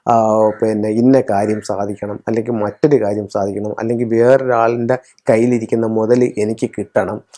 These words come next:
അതല്ലെങ്കിൽ അത് എൻ്റെതായിരുന്നു. അങ്ങനെ കുറേ ഡിമാൻഡുകൾ ഒരുപാട് ആൾക്കാര് വെക്കുന്നുണ്ട്. എല്ലാവരും പറയുന്നത് ഞാൻ പറയുന്നില്ല, ഒത്തിരി ആൾക്കാർ അങ്ങനെ വെക്കുന്നുണ്ട്. പക്ഷേ ഇത് വർക്ക് ചെയ്യുന്നതെന്ന്, ഫെങ് ഷുയി ചെയ്യുന്നതെന്ന് പറഞ്ഞു കഴിഞ്ഞാൽ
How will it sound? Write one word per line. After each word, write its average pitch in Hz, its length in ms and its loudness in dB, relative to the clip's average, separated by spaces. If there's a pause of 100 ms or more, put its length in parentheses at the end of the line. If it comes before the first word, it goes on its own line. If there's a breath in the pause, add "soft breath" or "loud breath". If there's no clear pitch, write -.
അതല്ലെങ്കിൽ 120 420 4
അത് 113 60 4 (100)
എൻ്റെതായിരുന്നു. 113 840 2 (460 soft breath)
അങ്ങനെ 190 340 2
കുറേ 135 160 4 (160)
ഡിമാൻഡുകൾ 127 540 2 (180)
ഒരുപാട് 123 420 2
ആൾക്കാര് 113 400 0
വെക്കുന്നുണ്ട്. 107 480 -2 (120)
എല്ലാവരും 165 420 2
പറയുന്നത് 143 300 2
ഞാൻ 131 100 0
പറയുന്നില്ല, 107 320 -2 (360 soft breath)
ഒത്തിരി 180 260 4
ആൾക്കാർ 131 260 2
അങ്ങനെ 123 240 2
വെക്കുന്നുണ്ട്. 98 400 -2 (400 soft breath)
പക്ഷേ 180 220 4 (160)
ഇത് 185 120 6 (340)
വർക്ക് 156 320 2 (120)
ചെയ്യുന്നതെന്ന്, 160 500 4
ഫെങ് 151 200 4
ഷുയി 196 200 4
ചെയ്യുന്നതെന്ന് 156 380 4
പറഞ്ഞു 143 240 4
കഴിഞ്ഞാൽ 120 260 2